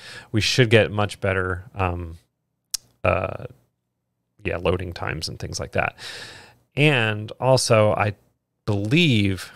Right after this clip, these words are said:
that the total install on the Xbox is gonna be somewhere around a hundred fifty gigabytes, which is pretty huge. Maybe that won't be the case, but we'll see when it, when it drops later this month, and, uh, and we get a chance to try it out. So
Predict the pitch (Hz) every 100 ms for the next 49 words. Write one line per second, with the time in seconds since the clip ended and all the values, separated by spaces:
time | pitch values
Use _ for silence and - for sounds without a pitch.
0 | - - 95 - 117 120 107 107 - 104
1 | 104 110 98 98 92 - - 95 98 -
2 | - 95 98 92 90 - 104 104 104 101
3 | 101 101 101 - 101 104 107 113 110 117
4 | 123 - - - 113 98 98 95 _ _
5 | _ _ _ - 87 101 107 107 - -
6 | - - - 101 104 104 107 - 101 107
7 | - 110 110 104 - 120 113 - 95 92
8 | - 95 - 107 92 87 90 _ _ 92
9 | 87 - 90 95 - - 92 92 95 92
10 | - 95 95 - - - _ _ _ _
11 | - 90 87 90 87 87 90 92 87 -
12 | - 85 - - 95 85 - - - -
13 | -